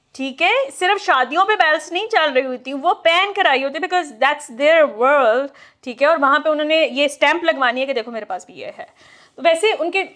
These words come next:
गोल्ड मार्केट में अगर आप फिरे ना, मैं literally पाकिस्तान को दुआएं देती हूँ इस लिहाज से कि यार यहाँ पे डिजाइन और आपको कुछ समझ आती है, गोल्ड कितनों, मतलब ये सेट यहाँ से स्टार्ट हो रहा है तो ये कहाँ खत्म हो रहा है, उधर कुछ समझ नहीं आती, उधर होता है इतना बड़ा ब्लॉक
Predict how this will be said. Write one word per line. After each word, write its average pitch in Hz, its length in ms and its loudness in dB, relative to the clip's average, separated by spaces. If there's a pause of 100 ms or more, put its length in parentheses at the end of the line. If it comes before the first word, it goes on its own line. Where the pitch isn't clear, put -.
(120)
गोल्ड 285 300 0
मार्केट 294 260 0
में 311 100 -2
अगर 294 160 0
आप 277 200 0
फिरे 269 220 -2
ना, 233 240 -4
मैं 226 380 -6
literally 240 380 -10
पाकिस्तान 233 340 -4
को 247 80 -6
दुआएं 214 300 -4
देती 220 200 -10
हूँ 226 80 -10
इस 226 60 -18
लिहाज 220 220 -4
से 240 120 -8
कि 240 120 -10
यार 233 240 -2
यहाँ 226 220 -8
पे 247 120 -4
डिजाइन 220 520 -6
और 220 80 -4
आपको 196 240 -4
कुछ 254 160 -10
समझ 240 260 -4
आती 220 160 -2
है, 240 120 -10
गोल्ड 233 280 0
कितनों, 254 320 -2 (380)
मतलब 277 180 2
ये 294 60 0
सेट 269 280 2
यहाँ 269 280 2
से 285 100 -6
स्टार्ट 254 340 2
हो 254 80 2
रहा 247 80 2
है 262 60 2
तो 277 100 -6
ये 262 120 2
कहाँ 262 300 0
खत्म 262 260 -2
हो 247 120 -6
रहा 269 80 2
है, 285 80 -4 (160)
उधर 277 160 -2
कुछ 370 180 -4
समझ 247 340 -2
नहीं 226 100 -8
आती, 202 180 -8
उधर 262 220 0
होता 311 140 2
है 349 60 0
इतना 339 180 2
बड़ा 330 120 6
ब्लॉक 294 400 4